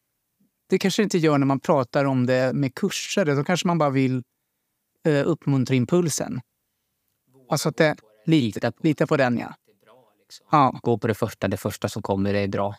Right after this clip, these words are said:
Speaker 1: Mm.
Speaker 2: Det första är det rätta svaret. Sådär.
Speaker 1: Det är sant. Ja, men och, och så att, ja, med det med den tanken så...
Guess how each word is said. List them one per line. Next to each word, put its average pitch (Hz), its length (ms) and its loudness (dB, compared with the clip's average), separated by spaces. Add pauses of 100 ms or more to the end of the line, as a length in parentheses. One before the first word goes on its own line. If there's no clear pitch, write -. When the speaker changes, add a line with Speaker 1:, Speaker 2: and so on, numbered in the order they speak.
(120)
Speaker 1:
Mm. 131 160 4
Speaker 2:
Det 110 40 2
första 101 200 -4
är 98 40 -4
det 101 120 -4
rätta 104 320 -6
svaret. 104 380 -6 (160)
Sådär. - 380 -14
Speaker 1:
Det 135 120 2
är 131 60 6
sant. - 360 -4 (720)
Ja, 143 140 2
men 143 140 2
och, 160 120 0
och 180 200 0
så 190 100 -2
att, - 300 -6
ja, 143 220 0 (1080)
med 165 220 0
det 185 400 2 (440)
med 170 140 0
den 185 240 4
tanken 139 420 2
så... 127 560 -2